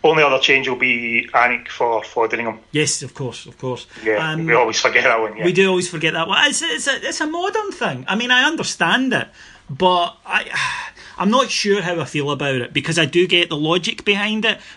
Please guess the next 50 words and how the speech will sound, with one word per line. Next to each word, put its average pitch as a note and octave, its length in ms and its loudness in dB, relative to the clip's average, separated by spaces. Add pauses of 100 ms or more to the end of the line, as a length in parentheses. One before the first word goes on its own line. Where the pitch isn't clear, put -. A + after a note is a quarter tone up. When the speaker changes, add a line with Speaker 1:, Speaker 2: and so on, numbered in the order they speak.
Speaker 2:
but E3+ 100 -2
then E3 160 2
equally, D#3+ 720 -2 (920)
will E3 220 2
he D3+ 120 0
change D#3+ 340 0
in D3+ 80 -2
the C3 60 -4
final? G3+ 440 -2
Because C#3 380 -6
you C3 80 -8
could C#3+ 140 -6
argue C3+ 320 -2
that's C3 240 -4
not C3 180 -6
fair, D#3+ 300 -2
but D3 140 -4
then C#3+ 200 -4
you B2+ 80 -8
could C#3 160 -6
also C#3+ 400 -2
argue, C3+ 560 -2
surely C3+ 400 -4
you C3 80 -4
have C#3+ 260 -2
to C3+ 60 -10
pick - 220 -4
your C3 100 -6
best C3 320 -4
team C#3 160 -8
in C3 60 -6
a B2+ 60 -6
final. E3+ 420 -6
It, F3 160 -2
it's F3 400 -2
a E3 60 -8
tough F#3+ 320 -4
one. F#3 240 0
I, E3+ 300 -2 (400)
I, - 160 -2
I'm F3 140 -2
not F#3 160 0
sure D#3+ 220 -4
I C#3+ 60 -6
know D3 160 -6
the, C3+ 440 -6
the, C3+ 160 -4
the C#3 160 -10
right C3 160 -4
answer. C#3+ 440 -6